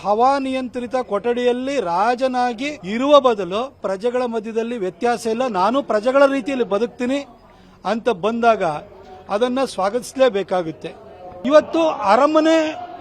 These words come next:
ಆಸ್ತಿ ಮತ್ತು ಸರ್ಕಾರದ ನಡುವೆ ಬಹಳಷ್ಟು ವಾದ ವಿವಾದಗಳು, ಕೋರ್ಟ್ ವ್ಯಾಜ್ಯಗಳು ನಡೀತಾ ಇದೆ. ಅದೊಂದು ಹಳೆ ಪೈಪ್‌ಲೈನು ಚಾಮುಂಡಿ ಬೆಟ್ಟದ ಹತ್ರ ಇರುವಂತ ಅರಮನೆಯ ಒಳಗಡೆ ಹಾದು ಹೋಗುತ್ತೆ. ಈಗ ಹೊಸ ಪೈಪ್‌ಲೈನ್ ಹಾಕಕ್ಕೆ ಮಹಾರಾಣಿಯವರು ಬಿಟ್ಟಿಲ್ಲ. ಈಗ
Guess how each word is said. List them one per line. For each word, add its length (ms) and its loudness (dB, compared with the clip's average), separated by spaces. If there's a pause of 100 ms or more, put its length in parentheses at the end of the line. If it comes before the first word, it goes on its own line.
(100)
ಆಸ್ತಿ 460 4
ಮತ್ತು 320 0
ಸರ್ಕಾರದ 560 2
ನಡುವೆ 400 -2
ಬಹಳಷ್ಟು 680 -4
ವಾದ 240 0
ವಿವಾದಗಳು, 800 0 (260)
ಕೋರ್ಟ್ 220 4
ವ್ಯಾಜ್ಯಗಳು 460 -2
ನಡೀತಾ 300 -4
ಇದೆ. 300 -8 (100)
ಅದೊಂದು 240 2
ಹಳೆ 320 4
ಪೈಪ್‌ಲೈನು 720 0 (180)
ಚಾಮುಂಡಿ 360 2
ಬೆಟ್ಟದ 280 0
ಹತ್ರ 180 -2
ಇರುವಂತ 340 0
ಅರಮನೆಯ 680 0
ಒಳಗಡೆ 400 -2
ಹಾದು 300 -2
ಹೋಗುತ್ತೆ. 600 -10 (480)
ಈಗ 100 -4
ಹೊಸ 380 0
ಪೈಪ್‌ಲೈನ್ 420 0
ಹಾಕಕ್ಕೆ 340 -2
ಮಹಾರಾಣಿಯವರು 500 -2
ಬಿಟ್ಟಿಲ್ಲ. 300 -6 (1080)
ಈಗ 180 -2